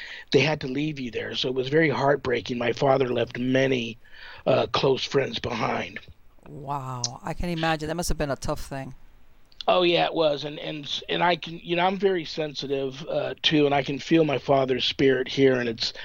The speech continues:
Speaker 1: very emotional to even bring this stuff up. But he, um, he got on his ship, and several hours out,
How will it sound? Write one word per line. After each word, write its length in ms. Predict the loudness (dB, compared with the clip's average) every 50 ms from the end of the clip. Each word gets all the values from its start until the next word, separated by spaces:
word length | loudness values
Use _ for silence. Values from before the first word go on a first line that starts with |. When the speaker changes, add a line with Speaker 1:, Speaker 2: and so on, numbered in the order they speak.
| 0 4
Speaker 1:
very 200 | 4 6 6 4
emotional 540 | 4 4 4 4 4 2 0 -2 -4 -2 -2
to 60 | 0
even 320 | 0 0 0 -2 -2 -4 -2
bring 180 | -2 -2 0
this 160 | 0 0 0
stuff 300 | 2 2 0 0 2 2
up. 180 | 2 2 2 6
But 280 | 6 6 6 6 4 -2 -6 -14 -20 -20 -20 -20 -20 -18 -18 -20 -20 -20 -20 -20 -20 -20 -16
he, 440 | -10 -2 2 4 6 8 8 8 8
um, 420 | 8 6 6 4 4 2 -2 -8 -14 -18 -20 -16 -6
he 120 | -4 0
got 200 | 2 4 4 4
on 140 | 4 2 2
his 100 | 0 -2
ship, 400 | -4 -4 -4 -6 -8 -8 -10 -14 -18 -20 -20 -20 -20 -20 -20 -20 -20 -20 -20 -20 -20 -20 -10 -2
and 240 | 0 0 0 2 0
several 400 | 4 6 6 6 6 6 6 6
hours 500 | 6 6 4 2 2 0 -2 -6 -8 -8 -2
out, 240 | 2 2 2 2 -2